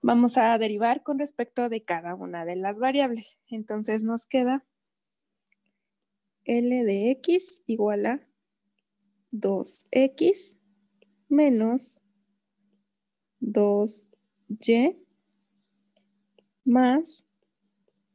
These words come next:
lambda uno más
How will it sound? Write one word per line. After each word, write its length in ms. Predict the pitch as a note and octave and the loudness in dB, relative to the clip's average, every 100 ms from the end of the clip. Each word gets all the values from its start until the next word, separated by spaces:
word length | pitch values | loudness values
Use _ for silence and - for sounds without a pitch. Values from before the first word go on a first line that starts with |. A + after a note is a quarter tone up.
| _ _ - | _ _ -4
lambda 420 | G#3 F#3+ F#3+ G#3+ | 0 0 0 2
uno 380 | C4 D4+ B3+ E4 - _ _ _ _ _ _ _ _ _ _ _ _ _ _ _ _ _ _ _ _ _ - | 4 4 2 0 -8 _ _ _ _ _ _ _ _ _ _ _ _ _ _ _ _ _ _ _ _ _ -2
más 500 | A#3+ B3+ C#4+ - | 2 2 0 -4